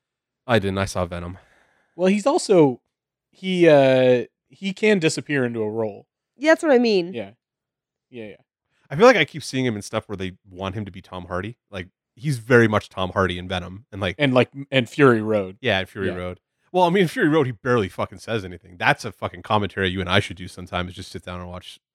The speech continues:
Speaker 1: Mad Max. That movie
Speaker 2: Yeah,
Speaker 1: is
Speaker 2: I would just be like, "Oh my God, this
Speaker 1: This
Speaker 2: is so
Speaker 1: is the
Speaker 2: fucking
Speaker 1: greatest
Speaker 2: badass."
Speaker 1: fucking movie ever.
Speaker 2: <laughs>
Speaker 1: God damn it.
Speaker 3: You know what? Imagine you watch it and you have this reaction. You're just like, "Oh,
Speaker 1: Oh, man, I fucking
Speaker 3: no,
Speaker 1: hate,
Speaker 3: I
Speaker 1: no.
Speaker 3: hate this
Speaker 1: I know, I know for a
Speaker 3: movie."
Speaker 1: fact Fury Road holds up. I
Speaker 2: I've
Speaker 1: watch that
Speaker 2: rewatched
Speaker 1: movie
Speaker 2: Fury Road,
Speaker 1: all
Speaker 2: yeah.
Speaker 1: the time. I love Fury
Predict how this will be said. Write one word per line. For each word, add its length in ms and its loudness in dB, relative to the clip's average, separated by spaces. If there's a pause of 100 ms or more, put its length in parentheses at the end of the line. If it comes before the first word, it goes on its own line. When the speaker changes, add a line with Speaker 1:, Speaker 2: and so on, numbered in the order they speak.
(120)
Speaker 1:
Mad 220 -2
Max. 280 -8
That 140 0
movie 160 0
Speaker 2:
Yeah, 60 4
Speaker 1:
is 60 -4
Speaker 2:
I 20 4
would 100 4
just 140 0
be 100 4
like, 160 0
"Oh 140 2
my 120 4
God, 360 0
this 100 4
Speaker 1:
This 40 -2
Speaker 2:
is 60 -2
so 100 4
Speaker 1:
is 40 4
the 100 0
Speaker 2:
fucking 240 2
Speaker 1:
greatest 220 4
Speaker 2:
badass." 380 6
Speaker 1:
fucking 200 2
movie 300 6
ever. 340 0
Speaker 2:
<laughs> 60 -20
Speaker 1:
God 300 0
damn 180 -4
it. 160 -12 (120)
Speaker 3:
You 120 -2
know 120 6
what? 260 4
Imagine 440 4
you 120 2
watch 260 4
it 140 0
and 80 -2
you 80 6
have 160 2
this 200 -4
reaction. 600 0
You're 160 -4
just 80 -10
like, 200 -6
"Oh, 500 2
Speaker 1:
Oh, 60 2
man, 120 4
I 180 4
fucking 420 4
Speaker 3:
no, 120 4
Speaker 1:
hate, 140 4
Speaker 3:
I 120 2
Speaker 1:
no. 80 4 (200)
Speaker 3:
hate 320 4
this 320 2
Speaker 1:
I 140 2
know, 340 4
I 80 4
know 120 4
for 80 2
a 40 4
Speaker 3:
movie." 180 0
Speaker 1:
fact 300 2
Fury 260 0
Road 280 2
holds 360 -4
up. 180 0
I 80 4
Speaker 2:
I've 60 6
Speaker 1:
watch 120 6
that 60 6
Speaker 2:
rewatched 200 6
Speaker 1:
movie 160 -6
Speaker 2:
Fury 160 -12
Road, 240 -20
Speaker 1:
all 100 -8
Speaker 2:
yeah. 60 -6
Speaker 1:
the 80 -18
time. 360 -12
I 40 -14
love 320 -20
Fury 200 -20